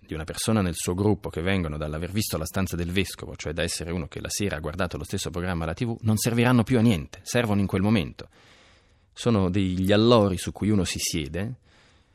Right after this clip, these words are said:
in realtà possono fungere da disincentivo per sviluppare una personalità interessante. Quindi il bambino poco socializzato probabilmente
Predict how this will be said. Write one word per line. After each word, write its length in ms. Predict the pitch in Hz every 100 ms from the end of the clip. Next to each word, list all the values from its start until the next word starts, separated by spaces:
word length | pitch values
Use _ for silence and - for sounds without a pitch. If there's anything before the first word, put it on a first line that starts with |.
| _ -
in 160 | 98
realtà 520 | 98 123 - 78 76 - _ _ _ _ _ _ _
possono 380 | 87 - 82 85
fungere 540 | 110 101 82 80 71
da 180 | 76 69
disincentivo 1040 | 101 120 95 95 87 - 107 - 73 80
per 120 | 98
sviluppare 400 | 92 98 92 85
una 100 | 80
personalità 480 | 82 - 95 95 85
interessante. 800 | 80 - 80 - - - 78 - - - - _
Quindi 220 | - 101
il 60 | 85
bambino 340 | 90 98 113
poco 200 | 87 104
socializzato 1000 | 92 90 - 85 90 98 73 - 85 95 _
probabilmente 920 | - 82 87 107 87 73 78 - 92